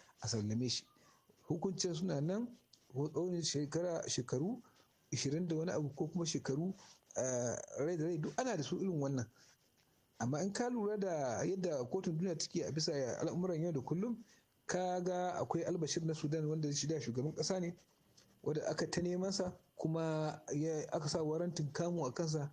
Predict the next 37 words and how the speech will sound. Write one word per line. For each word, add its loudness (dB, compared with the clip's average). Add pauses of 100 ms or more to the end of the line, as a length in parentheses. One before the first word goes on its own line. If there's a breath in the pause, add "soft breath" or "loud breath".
(160)
Allah 2
bai 2
nufi 0
a 0
kai 0
shi 0
ba, 2
ban 2
sani 2
ba 2
ko 2
yanzu 2
an 2
kai 0
shi, 0 (280 loud breath)
amma 2
sai 2
da 0
aka 0
masa 0
juyin 2
mulki, 0 (220 loud breath)
sannan 0
aka 2
iya 2
samun 2
dama 2
gwamnatin 0
da 0
ta -2
hau 2
take -2
cewa 0
za 2
ta 0
miƙa 0
shi. -2